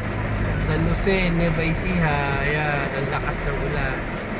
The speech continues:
Kuyang. Ano tayo? Mag-init. Kuyang, magpas ka na lang.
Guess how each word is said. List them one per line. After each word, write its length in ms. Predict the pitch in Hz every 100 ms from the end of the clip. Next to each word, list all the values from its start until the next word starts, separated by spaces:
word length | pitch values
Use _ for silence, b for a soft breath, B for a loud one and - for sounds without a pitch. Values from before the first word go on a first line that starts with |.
| - 127 - - 82 - - - 92 - - - - - 160
Kuyang. 560 | 147 151 151 147 131 131 127 - - - - - - - - - - - - - 1077 1077 - - - 719 - - - - - - - - - - - - - -
Ano 160 | 127 135
tayo? 320 | 135 139 143 135 120 - - - - - - -
Mag-init. 400 | 139 156 175 160 - 95 98 - -
Kuyang, 320 | 156 185 170
magpas 440 | - - 165 180 165
ka 60 | 180
na 80 | 160
lang. 220 | 175